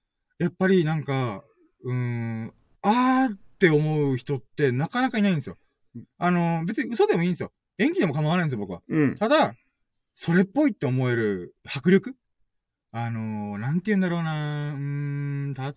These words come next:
Speaker 1: えるなら、なんだっけ、勝新太郎のあのなんか、度肝抜くような迫力のある演技みたいな。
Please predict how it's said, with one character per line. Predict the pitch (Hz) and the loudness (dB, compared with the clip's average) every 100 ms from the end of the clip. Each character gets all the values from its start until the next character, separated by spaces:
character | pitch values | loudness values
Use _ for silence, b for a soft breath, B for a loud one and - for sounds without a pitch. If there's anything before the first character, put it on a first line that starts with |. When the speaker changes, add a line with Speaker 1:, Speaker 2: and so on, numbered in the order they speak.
| 233 | -4
Speaker 1:
え | 262 | -4
る | 220 | -2
な | 180 | -2
ら、 | 147 123 - _ _ _ _ _ _ _ - | -2 -4 -8 _ _ _ _ _ _ _ -6
な | 170 | -4
ん | |
だ | |
っ | 123 | -4
け、 | 110 | -4
勝 | 247 214 214 | -8 -4 -4
新 | - 170 | 0 -2
太 | 165 170 | 0 -2
郎 | 165 160 156 | -2 -2 -2
の | 151 147 127 | -2 -2 -2
あ | |
の | 127 | -2
な | 135 135 | -2 -4
ん | |
か、 | 120 98 - _ _ _ 139 | -6 -8 -10 _ _ _ -6
度 | 151 147 | -4 0
肝 | 226 226 | 2 4
抜 | 185 | 4
く | 147 | 2
よ | 147 | 0
う | |
な | 120 | 0
迫 | 139 139 | -4 -2
力 | 156 147 | -2 -2
の | 139 | -2
あ | |
る | 117 | -2
演 | 113 | -2
技 | 101 | -4
み | 92 | -6
た | |
い | |
な。 | 85 | -10